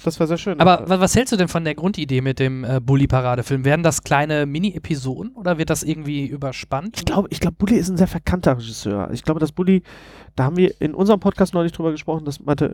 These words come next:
Speaker 1: Herr Streter neulich, dass er gerne mal einen Film von Bully sehen wird, so einen richtigen straighten Film. Und das
Speaker 2: Mhm.
Speaker 1: war, glaube ich, Buddy war schon, ging schon so in die Richtung.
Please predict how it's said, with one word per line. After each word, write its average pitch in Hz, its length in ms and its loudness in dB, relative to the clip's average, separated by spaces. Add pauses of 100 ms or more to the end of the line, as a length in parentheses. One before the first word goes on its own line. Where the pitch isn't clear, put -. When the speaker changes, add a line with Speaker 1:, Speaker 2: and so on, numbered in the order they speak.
Speaker 1:
Herr 143 120 0
Streter 156 340 0
neulich, 143 240 -2
dass 151 140 -2
er 139 140 2
gerne 156 220 4
mal 151 160 0
einen 139 160 -4
Film 165 200 -4
von 139 200 -6
Bully 151 180 2
sehen 147 240 0
wird, 139 160 0 (460)
so - 120 -20
einen 151 100 -10
richtigen 151 260 -4
straighten 165 500 2
Film. 135 380 2
Und 117 160 -14
das 127 80 -10
Speaker 2:
Mhm. 135 60 -10
Speaker 1:
war, 135 80 -6
glaube 127 180 -4
ich, - 80 -16
Buddy 139 340 2
war 147 220 6
schon, 139 260 -12
ging 143 180 -14
schon 147 200 -14
so 131 100 -12
in 131 60 -12
die 123 80 -8
Richtung. 147 340 -8